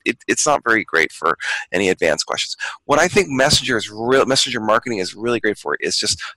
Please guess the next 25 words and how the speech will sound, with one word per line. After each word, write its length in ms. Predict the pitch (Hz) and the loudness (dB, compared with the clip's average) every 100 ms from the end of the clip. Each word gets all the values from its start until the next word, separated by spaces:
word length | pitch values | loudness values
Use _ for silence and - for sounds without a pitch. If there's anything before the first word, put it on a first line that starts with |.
| _ | _
top 280 | - 165 170 | 2 4 2
of 80 | 156 | -2
the 80 | 143 | -8
funnel, 540 | - 123 117 110 104 - - - | 2 4 6 6 4 0 -14 -16
lead 280 | - 117 135 | -6 4 4
generation, 800 | 123 127 117 110 110 - 104 104 - - - | 6 6 6 6 4 2 0 -4 -10 -18 -8
lead 320 | 113 135 139 | -2 0 0
qualification, 840 | - 123 113 - 117 104 - 92 - - - | 2 0 0 0 0 2 0 -2 -4 -2 2
online 340 | 139 135 127 | 6 6 6
advertising, 680 | 78 92 107 101 98 95 98 | 4 2 0 0 2 0 -2
just, 260 | 98 - - - - - | 0 0 0 -6 -8 -2
just, 280 | - - - _ _ - | 2 2 0 _ _ -4
it's, 480 | 143 - - - - | 0 2 2 0 0
it's 180 | - - | 0 2
so, 600 | - - 175 180 175 147 - | 4 4 4 4 2 -4 -2
so 340 | - 165 175 | 0 2 0
great 360 | 139 131 120 - | 2 4 4 2
because, 340 | 113 131 - - - - - - | 0 2 0 -4 -8 -8 -4 2
um, 320 | 101 104 - - - | 4 4 0 -12 -2
there's 220 | 135 139 | 0 2
this 120 | 143 | 4
ad 160 | 131 147 | 4 4
format, 440 | - 143 117 90 - | 0 2 4 4 6
uh, 280 | 104 101 - | 6 6 4
called, 320 | - 104 107 | 4 2 2